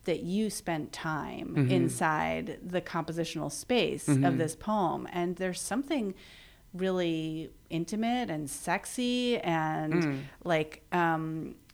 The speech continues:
Speaker 1: I don't know how to even describe it, that for me, when I'm in the world of a long poem and I feel like I'm really meeting this other human being, even if they're dead,
Speaker 2: Mm-hmm.
Speaker 1: but even more so, it's very
Speaker 2: Mm-hmm.
Speaker 1: exciting <laughs> when they're alive
Speaker 2: Mm-hmm.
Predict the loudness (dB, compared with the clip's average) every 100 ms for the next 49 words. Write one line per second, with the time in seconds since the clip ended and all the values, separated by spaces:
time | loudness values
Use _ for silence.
0 | -16 -6 -2 2 4 4 4 2 2 2
1 | 0 -2 -4 -6 0 2 4 2 0 2
2 | 2 2 -2 0 2 2 2 0 -2 0
3 | 2 2 0 -2 0 0 2 2 2 0
4 | -2 -2 -2 -4 0 2 2 0 -2 -4
5 | -2 -2 -2 -2 -2 0 2 2 2 2
6 | 0 -4 -16 -20 -8 -2 0 2 2 2
7 | 2 0 -2 -4 -8 -10 0 0 0 0
8 | 2 2 0 -2 -2 0 0 0 2 2
9 | 0 -2 -2 0 0 0 0 2 4 4
10 | 4 4 6 6 8 6 4 4 4 4
11 | 4 4 4 2 6 8 8 8 4 0
12 | 0 2 2 2 2 2 2 2 4 4
13 | 4 0